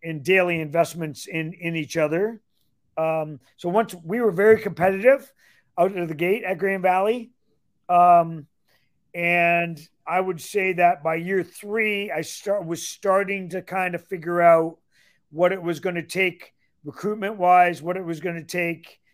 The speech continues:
coaching on the field, what it was gonna take on how to fill our roster with people who wanted to be national champions.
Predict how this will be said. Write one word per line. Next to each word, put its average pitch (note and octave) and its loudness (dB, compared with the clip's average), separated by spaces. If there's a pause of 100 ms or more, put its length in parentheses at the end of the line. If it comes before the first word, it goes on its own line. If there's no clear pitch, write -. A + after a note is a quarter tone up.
(200)
coaching G3+ -2
on F#3 -2
the E3+ -10
field, F3+ -2 (480)
what E3 -2
it G3 -4
was E3 -8
gonna F3 -8
take F3 -6 (260)
on F3 -8
how F3 0
to E3+ -8
fill F#3 -2
our E3 2
roster E3+ 0
with D3+ -10
people F3+ -8
who E3 -8
wanted D#3+ -4
to D3+ -10
be D#3+ -6
national D#3 -8
champions. B2+ -14